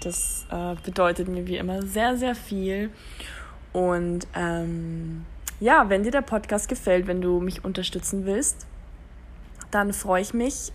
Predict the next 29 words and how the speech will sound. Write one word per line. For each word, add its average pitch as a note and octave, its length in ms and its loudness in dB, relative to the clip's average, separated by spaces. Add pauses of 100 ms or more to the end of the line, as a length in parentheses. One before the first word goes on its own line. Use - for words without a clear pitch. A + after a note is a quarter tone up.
(100)
ähm, F3+ 540 -2
wenn E3+ 180 2
du E3+ 80 -6
den E3+ 140 -6
Podcast E3+ 440 -6
mit F#3 100 -8
Freunden A3 500 2
teilst, F3+ 720 -2 (560)
ähm, F3 720 0 (100)
wenn E3+ 460 0
du E3+ 100 -2
ihn D#3+ 200 -4
auf - 80 -8
Social F#3 340 -4
Media A3+ 360 2
teilst, F#3 340 -2
auf F3 120 -8
Instagram F#3 640 0
zum F#3 160 -6
Beispiel. E3 720 -2 (520)
Und, E3+ 680 0
ähm, E3 1000 -4 (380)
ja, F3+ 240 4
wenn F#3+ 200 4
du F#3 100 0
dem E3+ 140 -2
Podcast E3+ 460 -2
folgst E3+ 400 2
natürlich. C4+ 520 2